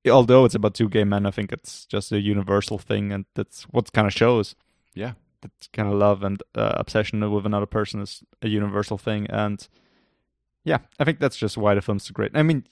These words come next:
Speaker 1: I do agree it's more of a Heath Ledger film, and I mean, they became great friends, and Heath Ledger w-, met his wife there, and I actually read that, uh, Daniel Day-Lewis, arguably the best actor ever, in my opinion, and I
Speaker 2: Okay.
Speaker 1: think a lot of other people's opinion as well,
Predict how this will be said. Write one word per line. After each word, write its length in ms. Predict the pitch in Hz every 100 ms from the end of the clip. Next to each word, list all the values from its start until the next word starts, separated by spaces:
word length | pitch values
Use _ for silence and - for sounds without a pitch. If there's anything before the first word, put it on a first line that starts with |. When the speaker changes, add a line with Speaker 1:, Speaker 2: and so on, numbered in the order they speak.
| -
Speaker 1:
I 180 | 135 110 _
do 140 | - 123
agree 240 | 107 113
it's 160 | 113 -
more 160 | 110 107
of 60 |
a 60 | 107
Heath 200 | 101 98
Ledger 260 | 107 98 104
film, 460 | 107 107 104 104 -
and 360 | 110 104 101 - - _
I 40 | 120
mean, 160 | 143
they 100 | 123
became 340 | 104 104 104 101
great 200 | 101 95
friends, 320 | 104 104 98
and 100 | 101
Heath 140 | 101
Ledger 220 | 107 101 107
w-, 200 | 101 101
met 140 | 107
his 120 | 101
wife 180 | 101 104
there, 120 | - 107
and 160 | 110
I 160 | 110 104
actually 320 | - - 117
read 240 | 107 107
that, 180 | - 104 _ _ _ _ _ _ _ _ _ -
uh, 300 | 113 104 101
Daniel 340 | 117 113 107
Day-Lewis, 400 | 104 117 101 - -
arguably 520 | 110 104 101 110 107
the 80 | 101
best 260 | 104 101
actor 380 | 104 104 113 107 -
ever, 260 | 120 110 107 - _ -
in 100 | 117
my 140 | 104 107
opinion, 380 | - 104 110 - _ _ _ _ _ -
and 80 | 87
I 40 |
Speaker 2:
Okay. 100 | 98
Speaker 1:
think 160 | 110 98
a 60 | 113
lot 160 | 107
of 60 | 107
other 180 | 107 101
people's 400 | - 104 - -
opinion 340 | 110 110 107
as 120 | 104
well, 260 | 107 107 104